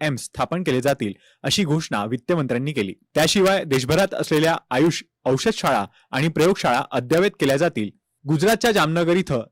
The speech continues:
जागतिक आरोग्य संघटनेच्या जागतिक पारंपरिक वैद्यकीय केंद्राला अद्ययावत केलं जाईल, असंही त्यांनी सांगितलं. पशुपालन क्षेत्रातही नव्या पशुवैद्यक तज्ज्ञांची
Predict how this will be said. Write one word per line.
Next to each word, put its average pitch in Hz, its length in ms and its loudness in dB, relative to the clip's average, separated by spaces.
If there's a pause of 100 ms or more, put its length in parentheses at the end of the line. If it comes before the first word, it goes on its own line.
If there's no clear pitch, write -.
जागतिक 147 500 -2
आरोग्य 151 300 2
संघटनेच्या 160 640 -2
जागतिक 123 520 -4
पारंपरिक 151 640 -2
वैद्यकीय 139 380 -2
केंद्राला 131 560 -2
अद्ययावत 170 380 0 (100)
केलं 127 160 0
जाईल, 120 280 0 (140)
असंही 165 220 -2
त्यांनी 120 240 -4
सांगितलं. 104 420 -6 (400)
पशुपालन 208 420 2
क्षेत्रातही 180 600 0 (120)
नव्या 147 280 0
पशुवैद्यक 170 680 -2
तज्ज्ञांची 135 500 -4